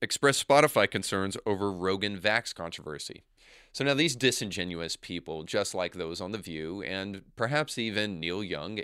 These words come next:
and Joni Mitchell, regardless of the fact that they're from the protest generation in the sixties, what they are presently is culturally irrelevant, and so they're moving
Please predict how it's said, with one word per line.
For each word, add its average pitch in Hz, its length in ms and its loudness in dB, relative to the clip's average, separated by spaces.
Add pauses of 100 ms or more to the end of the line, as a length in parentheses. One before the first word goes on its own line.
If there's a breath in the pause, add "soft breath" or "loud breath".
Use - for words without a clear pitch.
and 90 260 -4
Joni 95 220 -4
Mitchell, 101 400 -4 (440 soft breath)
regardless 123 480 4
of 113 100 0
the 104 80 0
fact 101 260 4
that 101 120 -4
they're 95 100 -2
from 92 220 -4
the 87 140 0 (100)
protest - 580 -4
generation 85 500 -4
in 78 80 -10
the 82 60 -10
sixties, 92 480 -4
what 92 140 -4
they 87 100 -2
are 101 220 4
presently 90 560 -2
is 85 120 -8
culturally 98 500 -6
irrelevant, 82 500 -2
and 87 80 -12
so - 160 -6
they're 92 120 -8
moving 95 600 -8